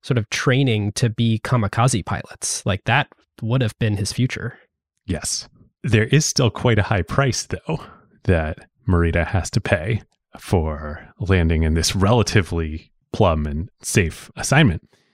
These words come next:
Speaker 2: He has to sign up for lifetime employment with the Navy as an engineering researcher in order to do this. But A, he feels like he has no choice, and B, he loves engineering and loves research, so
Speaker 1: Yep.
Speaker 2: okay.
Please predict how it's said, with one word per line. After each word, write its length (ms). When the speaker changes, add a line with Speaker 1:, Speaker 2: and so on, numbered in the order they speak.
Speaker 2:
He 200
has 300
to 100
sign 340
up 220
for 280
lifetime 920
employment 540
with 300
the 120
Navy 480
as 220
an 120
engineering 460
researcher 640
in 160
order 420
to 100
do 140
this. 300
But 180
A, 240
he 140
feels 260
like 100
he 100
has 180
no 100
choice, 360
and 300
B, 420
he 380
loves 340
engineering 540
and 140
loves 200
research, 360
so 520
Speaker 1:
Yep. 140
Speaker 2:
okay. 360